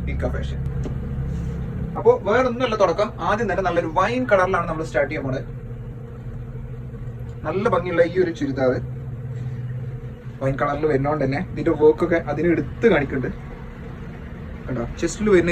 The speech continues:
ഈ ഒരു സാറ്റിന്റെ ത്രെഡ് വർക്ക് ആണ് മെയിൻ ആയിട്ട് ഹൈലൈറ്റ് ആയിട്ട് പെട്ടെന്ന് ഫസ്റ്റ് ടൈം ആയിട്ട് കാണുന്ന ആ മുതലാണ്. പിന്നത്തെ കണ്ട സ്ലീവിലൊക്കെ, സ്ലീവിന്റെ എൻഡിലും ഈ ഒരു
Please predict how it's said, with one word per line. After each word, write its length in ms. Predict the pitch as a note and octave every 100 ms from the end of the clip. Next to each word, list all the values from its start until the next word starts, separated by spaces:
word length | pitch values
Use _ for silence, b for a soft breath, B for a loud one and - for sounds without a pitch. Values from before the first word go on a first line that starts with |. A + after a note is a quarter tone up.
| E3+
ഈ 20 | F3+
ഒരു 120 | D#3 F#3+ - -
സാറ്റിന്റെ 400 | D#3 D#3 F3+ F#3 F#3
ത്രെഡ് 220 | D3 C#3+
വർക്ക് 200 | E3 E3 E3+
ആണ് 120 | D3 C#3 - - - E3
മെയിൻ 320 | G3+ A#3+ C4 B3
ആയിട്ട് 200 | G3 G3+
ഹൈലൈറ്റ് 640 | - D#3+ F3+ F3+ F3+ F3+ E3+
ആയിട്ട് 120 | -
പെട്ടെന്ന് 340 | E3 - A#3 G#3
ഫസ്റ്റ് 220 | G#3 G#3+ G3
ടൈം 100 | F#3
ആയിട്ട് 200 | F3+ F3 -
കാണുന്ന 220 | C3+ C3+ - - D#3
ആ 60 | C3+
മുതലാണ്. 320 | C3 C3+ B2 F3+ - - -
പിന്നത്തെ 200 | C#3 C3 C3
കണ്ട 120 | B2 C3+
സ്ലീവിലൊക്കെ, 500 | C#3 C3+ C3+ C3 C3+ - - - -
സ്ലീവിന്റെ 360 | D3+ D3+ D3 C3+
എൻഡിലും 340 | C3+ D#3 G#3+ - - - - -
ഈ 40 | C#3+
ഒരു 120 | C3+